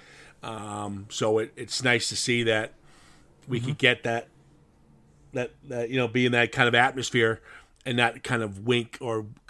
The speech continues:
Speaker 1: you know, squint to see what we're looking at 'cause we could clearly see everything. They use the moonlight from outside and little tricks,
Speaker 2: Mm, yeah.
Speaker 1: little tricks like that to get you the lighting that we need. It's, uh,
Speaker 2: Mm-hmm.
Speaker 1: so it's well done.
Speaker 2: Absolutely.
Speaker 1: So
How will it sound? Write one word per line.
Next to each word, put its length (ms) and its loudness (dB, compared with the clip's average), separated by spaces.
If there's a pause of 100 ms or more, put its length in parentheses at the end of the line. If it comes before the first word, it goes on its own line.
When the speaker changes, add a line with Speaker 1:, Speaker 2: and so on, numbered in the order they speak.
Speaker 1:
you 80 -2
know, 100 -4
squint 380 0
to 80 -10
see 140 -4
what 160 -2
we're 100 -4
looking 260 -4
at 220 -6
'cause 180 -12
we 140 -10
could 200 -18
clearly 380 -2
see 220 -4
everything. 340 -6 (280)
They 80 2
use 240 4
the 80 0
moonlight 400 2
from 100 -2
outside 840 0
and 220 -8 (380)
little 120 -2
tricks, 540 -6
Speaker 2:
Mm, 100 -4
yeah. 100 0
Speaker 1:
little 200 -4
tricks 260 -6
like 160 -2
that 360 -2 (400)
to 60 -10
get 260 -4
you 60 -8
the 60 0
lighting 400 0
that 160 -4
we 120 -10
need. 320 -2
It's, 240 -10
uh, 260 -6 (260)
Speaker 2:
Mm-hmm. 200 -14 (360)
Speaker 1:
so 280 -8
it's 180 -12
well 160 2
done. 240 -4 (1080)
Speaker 2:
Absolutely. 460 -4 (1200)
Speaker 1:
So 840 6